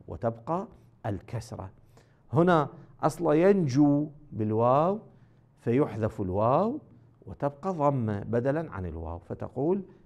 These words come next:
ينجو، ينجو فعل مضارع مجزوم بمن وعلامة جزمه حذف حرف العلة.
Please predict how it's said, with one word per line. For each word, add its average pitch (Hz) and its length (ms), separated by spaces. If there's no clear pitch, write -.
ينجو، 110 540
ينجو 107 560
فعل 98 600
مضارع 104 800
مجزوم 117 1120
بمن 147 760
وعلامة 110 1200
جزمه 104 840
حذف 143 600
حرف 175 480
العلة. 98 840